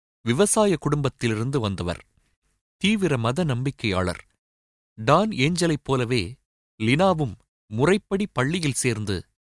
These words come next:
கல்லாதவர். ஆனால் சுயமாக எழுதப் படிக்க கற்றுக்கொண்டவர். அவரது குடும்பத்தினர் அனைவரும் ஆழ்ந்த மத நம்பிக்கையுடையவர்களாக இருந்ததால், லினாவுக்கும் இயல்பாகவே இறை நம்பிக்கை இருந்தது.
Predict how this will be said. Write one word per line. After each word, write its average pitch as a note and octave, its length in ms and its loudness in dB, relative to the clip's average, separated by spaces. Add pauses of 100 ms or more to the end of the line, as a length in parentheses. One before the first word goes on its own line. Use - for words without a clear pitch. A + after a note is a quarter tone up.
(120)
கல்லாதவர். C3+ 680 -2 (640)
ஆனால் G#2+ 420 0 (580)
சுயமாக D#3 580 2
எழுதப் C#3 420 -4
படிக்க A2+ 280 -4
கற்றுக்கொண்டவர். F#2 760 -8 (720)
அவரது A2 360 2
குடும்பத்தினர் C#3 640 0
அனைவரும் A#2+ 500 0 (500)
ஆழ்ந்த F3+ 500 4
மத C3 240 2
நம்பிக்கையுடையவர்களாக A#2+ 1000 0
இருந்ததால், F#2+ 560 0 (560)
லினாவுக்கும் C3+ 640 0 (440)
இயல்பாகவே B2 840 0 (180)
இறை C3+ 240 2
நம்பிக்கை G#2+ 460 -4
இருந்தது. F2+ 480 -6